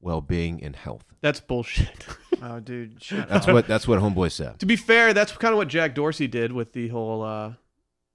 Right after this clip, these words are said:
Speaker 2: political ads thing. They're gonna lose money on, on not allowing political ads.
Speaker 3: I actually supported him on that venture.
Speaker 2: Oh, I a hundred percent support that. And then Facebook just went the other way and were like, "Nah, we're gonna let people do it even if it's fake."
Speaker 3: Facebook's inherently bad.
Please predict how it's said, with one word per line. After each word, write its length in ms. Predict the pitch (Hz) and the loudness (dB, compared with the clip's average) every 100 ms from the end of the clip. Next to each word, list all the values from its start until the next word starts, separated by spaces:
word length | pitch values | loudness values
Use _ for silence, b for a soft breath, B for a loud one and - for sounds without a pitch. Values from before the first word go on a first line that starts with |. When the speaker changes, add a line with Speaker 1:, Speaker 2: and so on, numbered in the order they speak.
| _ _ _ _ _ _ _ _ _ | _ _ _ _ _ _ _ _ _
Speaker 2:
political 420 | - 139 156 - | -6 -6 -4 -8
ads 260 | - - - | -10 -12 -14
thing. 280 | - - - - _ _ _ _ _ _ _ | -16 -16 -16 -20 _ _ _ _ _ _ _
They're 120 | 156 | -2
gonna 140 | 165 160 | 0 2
lose 260 | 147 165 | 4 2
money 280 | 127 156 151 | 4 2 2
on, 280 | 110 113 113 | 0 -4 -6
on 220 | - 117 | -4 -4
not 220 | 117 120 117 | -2 -2 0
allowing 300 | 117 113 113 | -2 -4 -6
political 460 | - 123 131 - | -6 -6 -6 -10
ads. 360 | 73 - 123 - | -10 -12 -12 -10
Speaker 3:
I 120 | 127 | -2
actually 240 | 147 139 120 | -2 -2 -10
supported 460 | - - 110 107 | -8 -6 -4 -4
him 140 | 98 92 | -8 -14
on 120 | 92 | -14
that 180 | 92 90 | -16 -14
venture. 460 | 95 95 - 95 - | -14 -16 -16 -14 2
Speaker 2:
Oh, 80 | 180 | 6
I 140 | 170 | 6
a 40 | |
hundred 300 | 202 196 294 | 4 0 -2
percent 300 | 170 123 127 | -2 -6 -8
support 360 | 117 110 127 107 | -10 -10 -8 -6
that. 200 | 107 - | -8 -10
And 140 | - 151 | -6 -4
then 100 | 156 | -4
Facebook 440 | - 175 214 147 | 0 -2 0 -4
just 160 | 147 151 | -4 -6
went 100 | 156 | -4
the 80 | 143 | -2
other 160 | 139 | -2
way 160 | 131 165 | 0 0
and 80 | 147 | 0
were 80 | |
like, 160 | 127 120 | -2 0
"Nah, 260 | 165 185 180 | 4 6 6
we're 180 | 202 | 4
gonna 140 | 247 240 | 4 4
let 160 | 202 | 2
people 200 | 185 180 | 0 -4
do 160 | 151 143 | -2 0
it 40 | |
even 200 | 135 127 | 0 -2
if 80 | 123 | -4
it's 100 | 113 | -6
fake." 380 | - 101 107 - | -10 -8 -8 -8
Speaker 3:
Facebook's 420 | 196 220 240 254 | 0 0 2 -2
inherently 520 | 175 139 151 151 123 110 | -2 -4 -4 -4 -6 -8
bad. 460 | 101 101 101 - | -6 -6 -8 -16